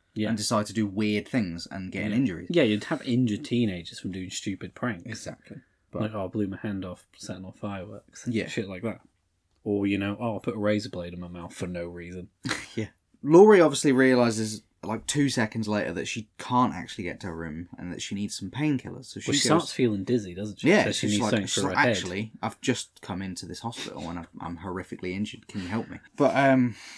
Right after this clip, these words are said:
Speaker 2: the nurse returns and we see that Michael, Michael's here now as well. And, uh, the nurse crawls away and Michael stabs horrifically. He just stabs and stabs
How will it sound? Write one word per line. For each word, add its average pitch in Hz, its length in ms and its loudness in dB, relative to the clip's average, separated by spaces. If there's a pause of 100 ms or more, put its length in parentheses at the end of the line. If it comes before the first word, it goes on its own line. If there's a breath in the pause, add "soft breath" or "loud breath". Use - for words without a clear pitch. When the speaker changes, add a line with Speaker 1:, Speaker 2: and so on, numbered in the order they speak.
(300 loud breath)
Speaker 2:
the 151 120 6
nurse 190 280 8
returns 120 640 2
and 104 100 0
we 101 60 0
see 104 200 -2
that 98 80 2
Michael, 95 540 -4
Michael's 104 400 -4
here 90 160 -6
now 90 240 -6
as 82 80 -8
well. 82 300 -8 (580)
And, - 220 -14
uh, - 200 -12 (360)
the 107 80 0
nurse 120 360 4
crawls 113 400 0
away 110 420 2
and 101 180 0
Michael 95 540 -8 (220)
stabs - 680 -8 (240)
horrifically. 90 600 -10 (840)
He 92 80 -10
just 82 180 -8
stabs - 480 -8
and - 120 -14
stabs - 560 -8